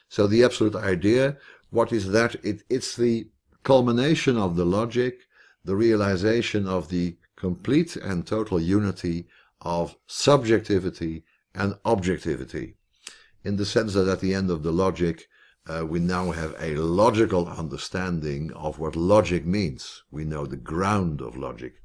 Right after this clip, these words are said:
Um, we also have an understanding that, um, especially in the logic, uh, we know that, uh, the concepts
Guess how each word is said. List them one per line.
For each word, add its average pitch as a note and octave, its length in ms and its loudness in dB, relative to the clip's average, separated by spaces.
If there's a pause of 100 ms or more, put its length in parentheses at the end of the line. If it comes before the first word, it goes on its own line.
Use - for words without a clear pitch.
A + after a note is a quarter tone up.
(760)
Um, F2 340 -2
we F2 140 0
also G2 320 2
have F#2+ 160 2
an F#2 100 2
understanding F2 1000 -2
that, E2 340 -6 (500)
um, D#2 500 -8 (100)
especially F2 680 0
in F2 160 0
the D#2+ 80 -2
logic, F2 640 -2 (460)
uh, E2 280 -6
we D#2+ 220 -6
know G2+ 560 0 (140)
that, E2 580 -6 (320)
uh, D2 240 -6 (240)
the C2 400 -14
concepts - 720 0